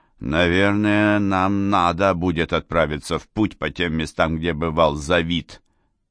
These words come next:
Спасибо тебе, Поликарп, что хочешь помочь и напомнил про Кучкова.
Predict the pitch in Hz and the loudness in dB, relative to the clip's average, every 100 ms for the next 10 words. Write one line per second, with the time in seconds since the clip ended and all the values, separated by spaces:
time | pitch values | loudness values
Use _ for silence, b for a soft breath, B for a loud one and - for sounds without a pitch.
0 | _ _ _ - - 135 - 165 156 180 | _ _ _ -10 -2 0 2 0 0 -2
1 | 180 151 101 87 80 - 67 60 - - | 0 0 0 0 -2 -2 -4 -4 -10 -6
2 | 85 - 85 85 80 - 78 87 85 - | -6 -2 -4 -4 -6 -4 -2 0 -2 -6
3 | b b b 101 95 90 98 90 87 87 | b b b 0 2 0 0 2 2 0
4 | - 92 - 90 - - 80 78 76 | 0 -2 0 -6 -6 -6 -2 0 0